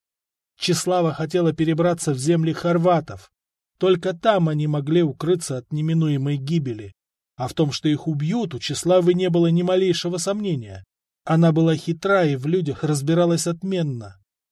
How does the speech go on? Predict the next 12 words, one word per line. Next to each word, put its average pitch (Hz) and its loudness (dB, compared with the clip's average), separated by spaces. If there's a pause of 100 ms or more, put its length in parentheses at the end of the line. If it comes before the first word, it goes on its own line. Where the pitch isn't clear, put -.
(240)
Молодой 170 4
парень, 170 0
бывший 160 0
раб, 175 2 (240)
который 165 2
подмял 165 2
под 156 -4
себя 156 0
независимые 147 0
до 139 -2
этого 135 -2
роды, 160 0